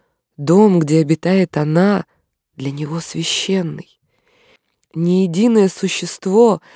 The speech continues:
связанное с ней кровными узами, не подлежит возмездию.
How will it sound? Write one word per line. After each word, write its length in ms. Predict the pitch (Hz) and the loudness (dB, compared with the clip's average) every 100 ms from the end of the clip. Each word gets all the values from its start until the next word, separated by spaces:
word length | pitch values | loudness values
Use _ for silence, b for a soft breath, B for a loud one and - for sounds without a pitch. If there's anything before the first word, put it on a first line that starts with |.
| B B | B B
связанное 720 | - 170 190 220 196 185 175 | -6 0 2 4 4 2 2
с 120 | - | 0
ней 260 | 190 220 214 | 2 4 2
кровными 600 | - 214 208 190 180 180 | 2 4 4 4 2 0
узами, 420 | - 233 208 190 180 | 0 0 2 2 2
не 160 | 175 | 0
подлежит 760 | 180 185 175 190 170 190 208 139 | 0 -2 0 0 2 0 0 -2
возмездию. 840 | 147 147 165 185 180 147 143 - | -6 -4 -2 0 0 -4 -14 -16